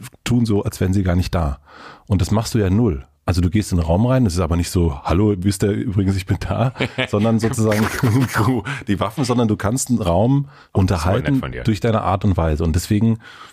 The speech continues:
Speaker 1: ist das ja aber, wenn du jetzt so dem entfernt bist, kannst du ja eigentlich dein, nennen wir es jetzt mal,
Speaker 2: Mein
Speaker 1: Bo-,
Speaker 2: trojanisches Pferd.
Speaker 1: dein Bonustalent,
Speaker 2: Ach so, okay.
Speaker 1: ähm, ja gar nicht richtig zum Wirken bringen, oder?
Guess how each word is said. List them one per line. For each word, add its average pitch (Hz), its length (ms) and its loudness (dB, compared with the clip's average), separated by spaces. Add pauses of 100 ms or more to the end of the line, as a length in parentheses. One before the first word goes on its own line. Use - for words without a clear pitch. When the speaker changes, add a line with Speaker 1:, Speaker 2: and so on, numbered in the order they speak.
(220)
Speaker 1:
ist - 180 0
das 120 140 -2
ja 113 100 2
aber, 90 160 0
wenn 98 160 2
du 104 60 2
jetzt 98 260 0
so 90 320 2 (260)
dem 104 340 0
entfernt 110 460 0
bist, - 200 -4
kannst - 300 -6
du 117 40 2
ja 85 120 -2
eigentlich 104 420 0
dein, 87 400 2 (360)
nennen - 100 -6
wir 87 80 4
es 87 100 0
jetzt - 180 -6
mal, 82 140 2
Speaker 2:
Mein 78 140 0
Speaker 1:
Bo-, 92 80 2
Speaker 2:
trojanisches 80 520 -2
Pferd. 69 360 -6
Speaker 1:
dein 98 200 2
Bonustalent, 92 880 2
Speaker 2:
Ach 90 80 -4
so, - 160 -10
okay. 69 220 -10 (140)
Speaker 1:
ähm, 92 580 4 (260)
ja 95 100 2
gar 90 200 0
nicht - 460 -2 (220)
richtig - 720 -2 (280)
zum 92 260 2
Wirken 123 260 2
bringen, 76 300 0
oder? 110 400 0